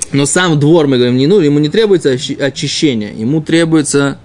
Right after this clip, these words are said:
может быть, там помыть, как бы, все это, они мыли это, да, но не более того, окей? А валь-, э, предметам требуется окунание.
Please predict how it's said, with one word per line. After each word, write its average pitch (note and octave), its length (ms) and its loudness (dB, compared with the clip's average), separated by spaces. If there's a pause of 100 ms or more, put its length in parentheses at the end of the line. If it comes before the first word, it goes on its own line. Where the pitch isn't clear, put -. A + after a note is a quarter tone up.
может B2 180 -2
быть, A#2+ 120 -2
там A2 160 -6
помыть, D#3 400 -2
как C#3 180 0
бы, A#2 140 -2
все E3 280 0
это, B2 220 -2
они B2 140 2
мыли D#3 260 4
это, - 140 -8
да, D3 220 -2 (540)
но C3+ 120 0
не F#3 140 4
более G3 360 4
того, D3 420 0 (260)
окей? F#3+ 460 -2 (1000)
А B2+ 160 0
валь-, D#3 300 0 (120)
э, D3 300 4
предметам F#3 680 0
требуется F#3+ 800 2
окунание. C#3 600 -2